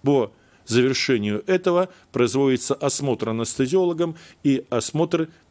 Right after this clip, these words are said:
принятия окончательного решения, в том числе через консилиум. Алгоритм предоперационной хирургической оценки видится следующим.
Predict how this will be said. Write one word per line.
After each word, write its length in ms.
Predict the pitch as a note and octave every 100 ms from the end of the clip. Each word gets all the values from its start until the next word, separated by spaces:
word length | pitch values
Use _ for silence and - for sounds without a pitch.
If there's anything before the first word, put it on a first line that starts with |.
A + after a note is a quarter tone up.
| -
принятия 560 | B2 C3 D3+ D3 D#3
окончательного 600 | B2+ B2+ B2 C3 - G2+ G#2+
решения, 380 | G#2 E3+ D#3+
в 100 | D#3+
том 380 | - E3+ F3 F#3
числе 580 | - D#3 - B2 F#2+ C#2+ _ _ _
через 640 | - - C3 C3+ C#3 - - _ _
консилиум. 760 | - B2 - B2+ G#2+ E2+ D#2+ - _ _ - - - - - - _ - _ -
Алгоритм 460 | C3+ D3 G3 A3+
предоперационной 760 | F#3 A#3 G3 G#3+ G3+ - A3 G#3+
хирургической 680 | - F3 F3+ G3 - - D3+
оценки 440 | D3 G#3 G3+ -
видится 540 | C3 E3 F#3+ G3 - F#3+
следующим. 800 | - F#3+ F#3 B2 - - D#2+